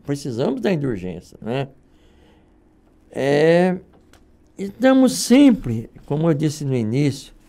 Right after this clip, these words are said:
a primeira tecla que abre a porta do, do, do,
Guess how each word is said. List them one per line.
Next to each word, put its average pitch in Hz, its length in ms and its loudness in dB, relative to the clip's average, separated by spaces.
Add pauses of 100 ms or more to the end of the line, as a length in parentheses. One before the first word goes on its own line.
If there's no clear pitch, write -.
(220)
a - 80 -6
primeira 214 520 4
tecla 170 440 0
que 143 200 -4
abre 123 400 0
a 113 80 -2
porta 123 600 -2
do, 92 220 -12
do, 87 220 -12
do, 78 320 -14